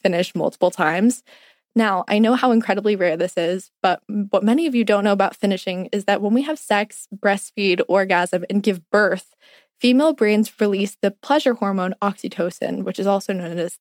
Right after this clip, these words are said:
the love hormone. And what is insanely interesting about this to me is that this hormone releases to help us create that bond, either the partner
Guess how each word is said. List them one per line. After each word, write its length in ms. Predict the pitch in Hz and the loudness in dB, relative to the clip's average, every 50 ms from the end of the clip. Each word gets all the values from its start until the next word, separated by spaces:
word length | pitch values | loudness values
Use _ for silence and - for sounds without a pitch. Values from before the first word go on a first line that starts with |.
| _ _ - | _ _ 0
the 120 | 202 180 | 0 0
love 260 | 165 170 - 160 - _ | 0 -2 -4 -6 -6 _
hormone. 480 | - - - - - - - 214 214 - _ _ _ _ _ _ _ - | -8 -6 -6 -6 -8 -6 -6 -6 -6 -6 _ _ _ _ _ _ _ 0
And 120 | 240 240 | 2 4
what 80 | 233 233 | 4 4
is 100 | 226 226 | 4 4
insanely 640 | 226 226 220 - - - - 214 226 233 254 269 240 | 2 2 2 0 -2 -2 2 2 4 4 4 4 4
interesting 440 | 226 214 202 - 202 - - 196 190 | 2 0 -2 -2 -6 -4 -4 -2 -2
about 220 | 185 175 185 - | -2 -4 -4 -4
this 180 | 185 185 - - | -6 -8 -8 -8
to 100 | - 202 | -8 -6
me 140 | 185 185 | -6 -4
is 140 | - 196 - | -4 -4 -2
that 140 | - 190 185 | -2 -2 -2
this 140 | - 190 - | -2 -6 -6
hormone 340 | - - 208 233 240 247 240 | -2 0 2 4 4 4 4
releases 540 | 233 233 220 202 202 208 196 - 190 185 - | 4 2 2 2 0 -2 -2 -2 -4 -4 -4
to 80 | - 196 | -8 -4
help 260 | - 202 196 202 - | -2 -2 0 0 0
us 120 | 196 - | -2 -4
create 280 | - - - 208 202 202 | -4 -6 -6 -6 -4 -2
that 200 | 202 185 - - | -2 -2 -2 -2
bond, 420 | - 180 175 170 175 180 196 - - _ - | -4 -4 -2 -2 -2 -2 -4 -4 -6 _ -6
either 220 | 208 202 190 185 | -4 -2 -2 -2
the 80 | 185 185 | -2 -4
partner 580 | - - 269 254 254 240 233 233 226 220 208 | -2 0 0 0 2 2 2 2 2 2 0